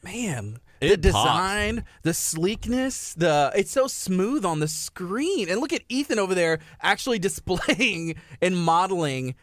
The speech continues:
Speaker 1: this, this app for us. So go check it out. It looks like this. You can see it on my <laughs> phone and Kurt's phone. I keep it on a, on a, a page all to itself because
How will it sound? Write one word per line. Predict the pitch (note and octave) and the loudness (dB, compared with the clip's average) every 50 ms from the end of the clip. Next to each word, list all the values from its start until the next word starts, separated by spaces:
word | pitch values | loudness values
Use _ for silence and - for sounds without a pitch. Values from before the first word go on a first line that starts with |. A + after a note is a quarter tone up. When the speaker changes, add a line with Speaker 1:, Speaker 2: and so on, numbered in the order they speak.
| _ - | _ -4
Speaker 1:
this, | C3 C#3+ D3 C#3+ C#3+ D3 - | 2 4 4 4 4 2 -2
this | - C#3+ D3 D3 - - | -4 -4 -4 -4 -2 -2
app | C#3 C#3 C#3 - - | -2 -2 -2 -2 -2
for | C#3 B2 A#2 | 0 0 0
us. | A#2 - | 0 0
So | - B2+ A#2+ A#2 - - _ _ - | 0 0 0 0 -4 -8 _ _ 0
go | E3 E3+ | 0 2
check | - - G3+ F3 | 2 2 2 2
it | F3+ D#3+ | 4 4
out. | D3+ D3+ D3+ - _ _ - - - | 4 4 2 -2 _ _ -14 -4 -2
It | D3 | 0
looks | D#3 F#3 F#3 - - | 2 2 0 0 0
like | F#3+ F3 E3 - | 0 0 0 0
this. | - D3 C3+ D3+ D#3 - - - - _ _ _ _ _ - | -2 -2 0 0 -2 -2 -6 -8 -12 _ _ _ _ _ -6
You | C3+ | -2
can | C3 D#3+ D#3 | 0 0 0
see | - F3+ | 2 2
it | E3 | 2
on | D#3 D3+ C#3+ | 2 2 2
my | C#3+ D3+ - | 2 2 2
<laughs> | - | 2
phone | G#3 E3+ D#3+ | 0 0 2
and | A3 G3 B3+ A3 | 2 0 0 0
Kurt's | - F#3+ F3 D#3+ - - | 0 0 0 0 0 0
phone. | - E3 E3 - A3 A3 F3 D#3+ D#3 - - - - - | 0 0 2 2 2 0 0 -2 -8 -14 -20 -20 -4 0
I | - G3 | 0 0
keep | - C#4+ D4 A#3+ | 2 2 2 2
it | A3+ G#3 | 2 2
on | F#3+ F#3 E3 E3 | 2 2 0 0
a, | D#3+ D#3 - - | -2 -4 -4 -2
on | E3+ D#3+ D#3+ | 0 2 2
a, | D#3 C#3+ C3+ - | 2 2 2 0
a | D3 | -2
page | - - E3+ E3+ E3 D3+ C#3+ | -2 0 0 0 2 2 2
all | D3 D#3 D#3+ | 2 0 0
to | - F#3 D3 | 0 0 0
itself | C3+ - - D#3 C3+ B2+ C3 - - | 0 0 -2 0 0 0 -2 -2 -6
because | C#3+ - D#3+ C#3+ C3+ - | -4 0 0 0 0 -2